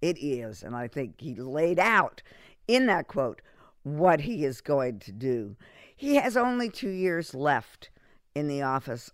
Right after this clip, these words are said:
of governor, and he's term limited. He cannot run again. He owes no political debt at this point in time. He said, "Well, I'm not going to run for another political office." And then he sort of hemmed and hawed about president, but he'll be eighty-two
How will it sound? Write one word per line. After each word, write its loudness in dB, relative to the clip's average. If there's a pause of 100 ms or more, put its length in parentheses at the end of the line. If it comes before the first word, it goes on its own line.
of -6
governor, -6
and -6
he's -10
term -4
limited. -6
He -10
cannot -4
run -4
again. -8 (440)
He -6
owes 4
no 2
political -4
debt -4 (200)
at -8
this -6
point -8
in -8
time. -8
He -8
said, -4 (100)
"Well, 0
I'm 0
not -4
going -6
to -12
run -8
for -14
another -8
political -10
office." -10 (480)
And 2
then 2
he -2
sort -6
of -6
hemmed -2
and -4
hawed -2
about -6
president, -4
but -4
he'll -6
be -6
eighty-two -2